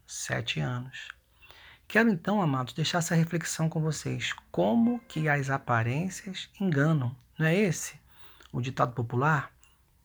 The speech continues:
E é verdade, as aparências podem enganar mesmo.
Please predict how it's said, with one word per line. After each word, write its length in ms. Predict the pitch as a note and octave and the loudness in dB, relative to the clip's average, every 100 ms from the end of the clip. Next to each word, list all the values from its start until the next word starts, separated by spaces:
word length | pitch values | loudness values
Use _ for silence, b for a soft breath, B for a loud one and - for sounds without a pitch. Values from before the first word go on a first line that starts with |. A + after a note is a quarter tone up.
| _ | _
E 220 | - D3 C3 | -2 2 2
é 100 | B2+ | 2
verdade, 640 | D#3+ F3 D#3 F3 D3+ - - - | 0 2 2 2 0 -4 -12 -6
as 160 | A#2+ | -4
aparências 580 | C3 - A#2+ C3 D3 D3 | -2 -2 0 0 -2 -4
podem 360 | - B2+ B2+ C3 | -2 -2 0 0
enganar 560 | B2 A2+ A#2+ C#3+ - - _ | 2 2 2 2 -2 -12 _
mesmo. 720 | B2+ A#2+ C#3 D3 B2+ A2+ A#2 | 2 4 4 4 2 0 -2